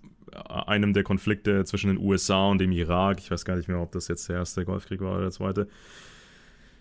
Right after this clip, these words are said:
Ich glaube, es war der erste. Ähm, da hat man dann rumgemacht mit einer neuen Impfung gegen halt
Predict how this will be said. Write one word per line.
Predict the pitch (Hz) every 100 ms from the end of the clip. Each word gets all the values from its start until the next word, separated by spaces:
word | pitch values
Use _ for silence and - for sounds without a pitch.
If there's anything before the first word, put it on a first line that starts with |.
| -
Ich | -
glaube, | 127 143
es | 117
war | 113
der | 98
erste. | 107 - 120 117 117
Ähm, | 104 117 117 113 87 - - - -
da | 104 107
hat | 117
man | 117
dann | 110
rumgemacht | 104 135 131 117 113 113
mit | 104
einer | 104
neuen | 104 104 104
Impfung | 107 120 117 110
gegen | 101 101 101 95
halt | 98 95